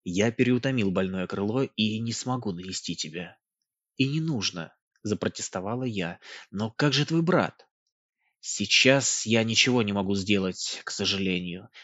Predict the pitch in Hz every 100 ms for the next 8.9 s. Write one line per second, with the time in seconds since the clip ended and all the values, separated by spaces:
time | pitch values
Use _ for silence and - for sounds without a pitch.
0 | - 98 107 - 113 107 - - 90 -
1 | 98 98 82 85 - - - 95 104 117
2 | 120 - - 127 113 107 101 107 101 95
3 | 98 127 127 113 107 104 107 - 131 120
4 | 117 - 113 104 117 117 117 147 131 95
5 | 87 - - - 98 95 101 135 131 127
6 | - - 120 120 - 110 139 - 117 98
7 | 98 98 - 120 110 - 123 135 135 127
8 | 127 135 127 127 131 98 82 80